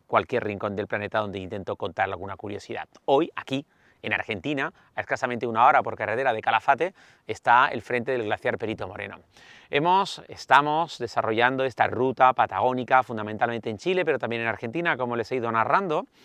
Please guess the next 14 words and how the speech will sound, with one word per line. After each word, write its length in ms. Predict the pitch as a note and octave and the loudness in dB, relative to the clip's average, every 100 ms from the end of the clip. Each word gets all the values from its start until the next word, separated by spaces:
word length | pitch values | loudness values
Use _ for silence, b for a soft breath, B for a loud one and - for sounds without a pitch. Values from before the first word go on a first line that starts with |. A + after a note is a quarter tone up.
| B B B | B B B
y 140 | C#3 | 6
ahora 400 | C#3 C#3+ E3 F#3+ | 10 10 8 4
estamos, 680 | C3 - C#3+ C#3 F3+ - - | 0 4 4 4 -4 -10 -16
eh, 160 | - - - - | -16 -16 -18 -14
de 200 | A2 A#2 | -2 0
nuevo 260 | A#2 G#2+ | 2 2
aquí. 220 | G2+ - - - | 0 -4 -20 -20
Estamos 500 | - G2+ G2+ G2 - | -8 -6 -6 -12 -12
en 120 | G2+ | -14
Argentina, 680 | F2+ - G#2+ E3+ F3+ D3+ A2 | -12 -10 -6 -6 -6 -6 -8
en 140 | G#2+ | -8
Calafate, 680 | G2 F#2 - E3 F3+ G3 A3 b b b b | -6 -6 6 6 6 -4 -6 b b b b
a 120 | A2+ | 0
donde 380 | A2+ G#2 A2 A2 | 0 0 -4 -4